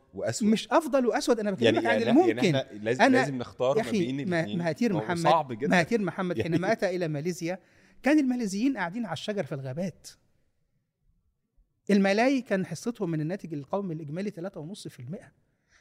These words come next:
Speaker 2: مهاتير محمد حولهم من فلاحين وصيادين إلى مديري أعمال.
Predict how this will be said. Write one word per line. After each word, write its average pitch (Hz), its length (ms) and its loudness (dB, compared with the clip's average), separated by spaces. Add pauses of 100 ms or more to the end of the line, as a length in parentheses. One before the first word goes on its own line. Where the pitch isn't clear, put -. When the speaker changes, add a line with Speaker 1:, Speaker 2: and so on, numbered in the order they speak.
Speaker 2:
مهاتير 165 320 2
محمد 196 340 -4
حولهم 165 480 -4
من 151 80 -6
فلاحين 143 580 -4 (360)
وصيادين 175 720 0 (280)
إلى 190 140 2
مديري 175 440 2
أعمال. 135 380 -4